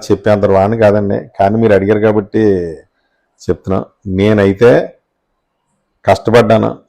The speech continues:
కష్టపడినందుకు నాకు ఈ చైర్మన్ వచ్చింది. దానికి మా ఆదిరెడ్డి వాసు గారి సంకల్పం,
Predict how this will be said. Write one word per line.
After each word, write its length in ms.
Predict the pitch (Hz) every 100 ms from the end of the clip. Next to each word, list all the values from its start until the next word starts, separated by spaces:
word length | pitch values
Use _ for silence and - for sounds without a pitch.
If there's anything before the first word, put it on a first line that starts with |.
| -
కష్టపడినందుకు 600 | 101 - 107 110 110 113 113
నాకు 140 | 101
ఈ 40 | 98
చైర్మన్ 360 | 95 95 104 101
వచ్చింది. 320 | 98 95 - - _ _ _ _
దానికి 460 | 101 107 104 98 90 85 85 - _ _ _ _
మా 100 | 95 98
ఆదిరెడ్డి 300 | 95 101 101
వాసు 280 | 104 101 98
గారి 320 | 98 98 98 92 90 87 78 80 _ _ _ _ _ -
సంకల్పం, 520 | 95 92 101 -